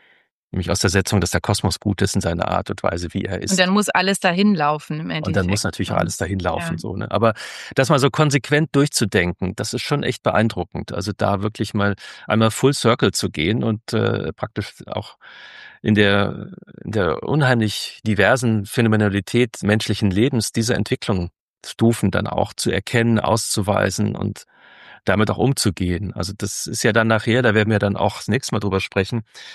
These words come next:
Speaker 1: in dem, äh, Vier-Personen-Modell von Panaitios dann auch benutzt worden, um im Alltag Dinge dann tun zu können. Und das finde ich auch nochmal eine ganz interessante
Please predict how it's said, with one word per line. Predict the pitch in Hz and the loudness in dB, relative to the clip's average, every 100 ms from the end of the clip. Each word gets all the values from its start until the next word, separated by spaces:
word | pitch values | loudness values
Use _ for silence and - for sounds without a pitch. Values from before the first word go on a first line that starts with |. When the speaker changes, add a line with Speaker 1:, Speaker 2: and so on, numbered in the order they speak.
| - | -12
Speaker 1:
in | - 113 110 | 0 4 4
dem, | 107 104 101 98 - _ _ | 6 4 4 0 -4 _ _
äh, | 95 101 92 | -6 -4 -4
Vier-Personen-Modell | - 113 113 98 127 143 104 90 90 90 | -2 0 2 4 4 6 4 4 2 2
von | 98 | -2
Panaitios | 101 98 107 - 95 92 - _ _ _ _ - - - | 0 2 2 0 -4 -4 -8 _ _ _ _ -20 -12 -4
dann | 95 | -2
auch | - 95 - | 0 0 2
benutzt | 107 113 - - | 2 2 2 2
worden, | 98 101 | 2 2
um | 98 101 | 2 2
im | 95 | 2
Alltag | - 117 92 80 - - - | 2 2 0 -2 -10 -14 -2
Dinge | 101 92 | 2 2
dann | 87 - 82 - _ _ - | 0 -2 -4 -12 _ _ -2
tun | 101 85 | -2 0
zu | - | -4
können. | - 95 95 | -6 -6 -6
Und | - 95 98 - | -6 -6 -6 -4
das | 104 - | -2 0
finde | 104 | -2
ich | - | 0
auch | 101 | 2
nochmal | 104 95 | 2 2
eine | 92 | 2
ganz | 92 92 | 2 2
interessante | 95 - 104 92 101 107 | 0 0 0 2 2 2